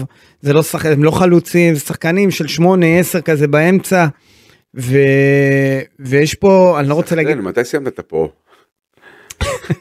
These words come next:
Speaker 1: אתה, אתה פשוט לא מנהל איתי שיחות מקצועיות מאז שעזבת את ביתר ירושלים.
Speaker 2: גם כשהייתי בביתר, לא ממש
Speaker 1: לא,
Speaker 2: ניהלתי
Speaker 1: אבל היית
Speaker 2: מקצועיות.
Speaker 1: לפעמים מעיר על,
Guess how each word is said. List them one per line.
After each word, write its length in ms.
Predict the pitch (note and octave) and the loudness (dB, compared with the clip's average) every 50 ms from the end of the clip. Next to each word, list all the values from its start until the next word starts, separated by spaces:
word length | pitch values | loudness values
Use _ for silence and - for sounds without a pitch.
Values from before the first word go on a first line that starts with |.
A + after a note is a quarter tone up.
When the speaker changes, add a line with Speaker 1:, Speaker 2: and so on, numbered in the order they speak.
| - F#3+ - _ - - - _ _ _ _ _ - A#3 G#4 - - _ _ _ _ _ _ _ - - - - - - - - _ - - - D#3+ | -6 -8 -8 _ -12 -12 -12 _ _ _ _ _ -4 -4 -4 -4 -4 _ _ _ _ _ _ _ -18 -16 -16 -14 -16 -16 -18 -20 _ -20 -14 -6 -6
Speaker 1:
אתה, 280 | C#3+ B2 - D#3+ D#3 D3+ D3+ D#3 D3 D3 | -6 -2 0 0 2 2 2 0 0 -4
אתה 160 | C3 - C#3+ | -4 -4 -6
פשוט 520 | - C3 B2+ - - G3 F#3+ F3+ F3+ F3 D#3+ | -6 -8 -10 -2 2 2 4 4 4 2 2
לא 140 | E3 E3 | 0 0
מנהל 300 | E3+ E3+ D#3 D3 D3+ D#3 | 0 0 0 0 0 0
איתי 200 | E3 D#3 - C#3+ | 0 0 -2 -6
שיחות 380 | B2 - - C#3+ - D#3+ D#3 C#3+ | -10 -8 -8 -6 -4 -4 -4 -2
מקצועיות 800 | D3+ C3+ - - - - F3 F3 C3+ D3 D#3 D3+ C#3+ C#3 C#3+ D3 | -4 -6 -6 -8 -4 -2 0 0 2 2 4 2 2 0 -2 -4
מאז 200 | C3 C3+ C#3 C3 | -6 -6 -6 -4
שעזבת 380 | - C#3+ B2+ B2 C#3 B2+ - C#3+ | -2 -4 -2 -2 -2 -4 -2 -2
את 140 | C3 A#2+ | -2 -2
ביתר 320 | A#2 A#2 A2+ - C3+ C3 B2+ | 0 -4 -4 -2 -4 -4 -4
ירושלים. 640 | B2 A2+ A2+ A2+ - B2 A2 A2+ A2+ G#2 G#2 A2 A#2 A2+ _ _ _ _ - | -4 -4 -6 -6 -6 -6 -4 -4 -4 -4 -6 -6 -10 -12 _ _ _ _ -4
Speaker 2:
גם 180 | G2 G2+ G#2+ | -4 -4 -4
כשהייתי 380 | G2+ - - G2 F#2+ G2 G2+ F#2+ | -4 -2 0 0 0 0 -2 -4
בביתר, 520 | F#2 F2 D#2+ E2+ E2 - A2 G#2+ A2+ G#2 | -4 -2 -2 -2 -2 -2 -4 -2 -2 -2
לא 180 | E2 G2+ A2+ A#2 | -2 0 0 0
ממש 280 | A2+ G#2 G#2 A2 - - | 0 0 -2 -2 -4 -2
Speaker 1:
לא, 60 | - | -2
Speaker 2:
ניהלתי 160 | F#3+ A3 G#3 | 0 2 2
Speaker 1:
אבל 160 | F#3 E3+ F3 | 2 2 2
היית 140 | F#3 G3 G#3 G3+ | 2 2 2 2
Speaker 2:
מקצועיות. 180 | A3 G3 F#3 D#3 | 0 0 0 0
Speaker 1:
לפעמים 320 | - F3 F3 F#3+ G3+ F#3 | 0 0 2 4 4 4
מעיר 480 | E3+ E3+ F#3 G3+ G#3 G3+ F#3+ F#3 F3 E3+ | 4 4 4 4 4 4 4 4 2 2
על, 180 | D#3+ D#3 D3+ | 2 2 2